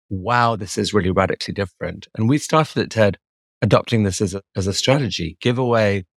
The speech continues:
the biggest thing you can think of and be amazed at what happens next. We did the same thing by giving away our brand, um, ted, and allowed people around the world to organize these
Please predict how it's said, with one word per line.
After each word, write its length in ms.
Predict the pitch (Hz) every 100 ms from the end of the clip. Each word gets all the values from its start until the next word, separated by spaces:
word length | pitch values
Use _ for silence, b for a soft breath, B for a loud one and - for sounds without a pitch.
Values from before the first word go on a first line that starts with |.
| _ -
the 80 |
biggest 320 | 92 104 107 -
thing 140 | 101
you 100 | 92
can 140 | 95
think 240 | 90 104 95
of 220 | 82 82
and 340 | 92 95 92 -
be 100 | 104
amazed 380 | 98 107 98
at 60 | 107
what 160 | - 95
happens 380 | 98 101 90
next. 520 | 98 139 - - - - _ _ _ -
We 80 | 107
did 180 | 107
the 60 | -
same 220 | - 113
thing 300 | 98 113 110
by 120 | 95
giving 260 | 92 104 98
away 120 | 92
our 120 | 90 87
brand, 600 | 101 147 - 82 98 - - -
um, 240 | 95 90
ted, 380 | - 101 92 -
and 100 | 90
allowed 360 | 92 95 92
people 280 | - 101 98
around 240 | 92 90 90
the 80 |
world 240 | 90 90 90
to 180 | 92 87
organize 480 | 101 92 92 90 85
these 300 | 95 87